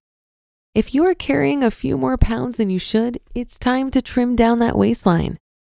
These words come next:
Being overweight increases your chances of having health problems later in life, like diabetes or heart complications.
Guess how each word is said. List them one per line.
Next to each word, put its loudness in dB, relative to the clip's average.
Being 2
overweight 4
increases -2
your 2
chances -2
of -2
having 2
health 2
problems 0
later 6
in 6
life, 0
like -2
diabetes -2
or 4
heart -2
complications. -2